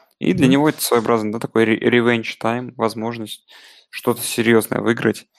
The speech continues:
Speaker 1: в первый свой сезон с Рэмс. Тоже такой интересный сторилайн, потому что, ну, человек со скандалами, с прочим, с какими-то там проблемами, но, тем не менее, талант, и вот он. Сейчас тоже один из таких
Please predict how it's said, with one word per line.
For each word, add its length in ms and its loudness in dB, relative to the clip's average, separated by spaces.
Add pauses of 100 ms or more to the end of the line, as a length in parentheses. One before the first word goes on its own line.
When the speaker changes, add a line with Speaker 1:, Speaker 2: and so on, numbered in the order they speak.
(100)
Speaker 1:
в 120 -20
первый 280 2
свой 180 -8
сезон 320 -6
с 120 -10
Рэмс. 420 -6 (960)
Тоже 320 0
такой 460 -10 (340)
интересный 520 0
сторилайн, 420 0
потому 160 -4
что, 140 -4
ну, 120 0 (180)
человек 380 -4
со 120 -12
скандалами, 720 -2
с 140 -12
прочим, 640 -8 (640)
с 140 -16
какими-то 420 -8
там 160 -6
проблемами, 580 -2
но, 160 -8
тем 220 -6
не 80 -4
менее, 340 -4 (120)
талант, 720 0 (420)
и 100 -10
вот 280 -6
он. 220 -10 (460)
Сейчас 280 0
тоже 240 0
один 240 2
из 160 -10 (380)
таких 380 -14